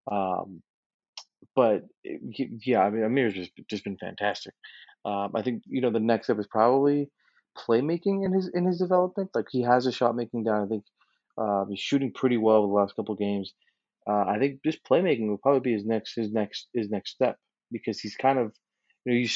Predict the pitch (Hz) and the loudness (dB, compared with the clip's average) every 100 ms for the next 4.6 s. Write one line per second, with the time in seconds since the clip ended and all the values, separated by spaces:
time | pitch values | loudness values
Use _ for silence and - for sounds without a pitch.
0 | - 135 - 151 120 104 117 113 101 - | -2 -2 2 2 2 2 6 6 4 -2
1 | 110 104 104 98 104 101 98 - 113 101 | -2 0 0 -4 -6 -4 -4 -4 -4 -2
2 | 104 101 - 101 - 101 92 101 98 98 | -2 -2 -4 -4 -2 -2 -4 -8 -8 -8
3 | 92 98 95 - 92 - 90 - - - | -8 -10 -10 -12 -12 -12 -12 -14 -18 -8
4 | - 107 101 _ 113 104 | -4 -4 -4 _ -8 -8